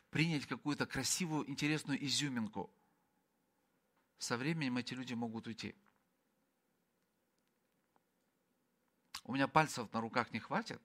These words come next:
чтобы перечислить моих знакомых, я не говорю просто знакомых христиан, служителей, которых однажды вирус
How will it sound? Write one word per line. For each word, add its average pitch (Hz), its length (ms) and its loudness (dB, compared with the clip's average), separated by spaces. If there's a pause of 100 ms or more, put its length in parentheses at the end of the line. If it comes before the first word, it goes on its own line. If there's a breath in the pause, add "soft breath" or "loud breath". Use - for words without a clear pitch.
(480 loud breath)
чтобы 123 300 -4
перечислить 120 680 -2
моих 120 260 2
знакомых, 113 540 -2
я 135 80 2
не 127 100 0
говорю 120 280 -2
просто 117 360 -2
знакомых 113 540 -2
христиан, 98 480 -6 (220 loud breath)
служителей, 113 760 0 (1600)
которых 127 340 -2
однажды 135 380 2
вирус 123 440 0